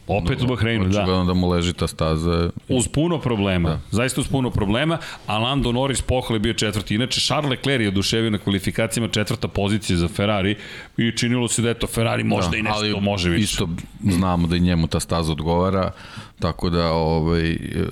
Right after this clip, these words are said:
Speaker 2: jednostavno iskoristio tu situaciju, iskoristio situaciju da se očigledno Carlos Sainz tek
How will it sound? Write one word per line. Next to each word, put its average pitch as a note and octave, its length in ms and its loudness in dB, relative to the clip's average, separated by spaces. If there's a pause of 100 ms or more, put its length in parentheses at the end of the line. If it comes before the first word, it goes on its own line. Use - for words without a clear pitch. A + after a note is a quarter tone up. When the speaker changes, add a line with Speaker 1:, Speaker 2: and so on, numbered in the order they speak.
(680)
Speaker 2:
jednostavno F#2 400 2
iskoristio F#2+ 460 0
tu G2 140 -2
situaciju, G2 560 0
iskoristio F#2+ 420 0
situaciju F#2+ 500 0
da F#2 120 -2
se F2+ 260 -2 (100)
očigledno F2+ 760 0
Carlos F#2 320 0
Sainz F2 340 2
tek E2 140 -2